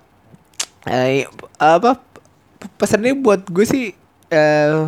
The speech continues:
ini conclusionnya. Tadi hari ini gue ngomongin, oh, yang ngeselin pagi-pagi ya, yang ngeselin sampai tentang about,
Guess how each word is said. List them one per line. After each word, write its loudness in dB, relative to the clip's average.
ini -4
conclusionnya. -2
Tadi -4
hari 0
ini -4
gue -2
ngomongin, -2
oh, 0
yang -2
ngeselin -4
pagi-pagi -2
ya, -4
yang -10
ngeselin -6
sampai -6
tentang -8
about, -4